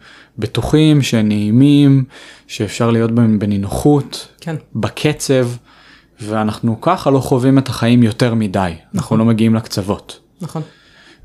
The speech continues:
Speaker 1: וככל שיש לנו יותר ויותר חלקים כאלה בחיים, בין אם זה באישיות, בין אם זה במקומות שאנחנו מבלים,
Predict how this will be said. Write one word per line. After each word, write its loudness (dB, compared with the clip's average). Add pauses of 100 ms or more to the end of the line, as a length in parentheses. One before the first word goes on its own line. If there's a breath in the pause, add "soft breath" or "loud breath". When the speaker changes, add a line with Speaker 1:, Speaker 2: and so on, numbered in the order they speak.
Speaker 1:
וככל -2
שיש -4
לנו 4
יותר 2
ויותר 2
חלקים 0
כאלה 2
בחיים, 0 (800 soft breath)
בין 2
אם 4
זה 0
באישיות, 2
בין 2
אם 2
זה 0
במקומות -2
שאנחנו -4
מבלים, 0